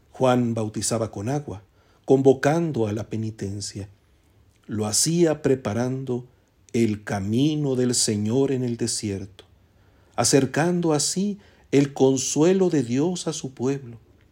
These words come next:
las palabras dirigidas al corazón de Jerusalén para llenarlos de esperanza.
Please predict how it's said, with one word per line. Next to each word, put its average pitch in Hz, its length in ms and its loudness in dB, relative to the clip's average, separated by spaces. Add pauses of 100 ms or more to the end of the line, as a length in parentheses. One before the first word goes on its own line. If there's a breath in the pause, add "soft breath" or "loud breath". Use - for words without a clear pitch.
(240)
las 117 280 0
palabras 135 720 4
dirigidas 131 640 0
al 113 160 0
corazón 117 600 -2
de 143 120 -2
Jerusalén 123 720 -2 (540 soft breath)
para 107 200 0
llenarlos 107 760 -2
de 98 180 0
esperanza. 95 800 -6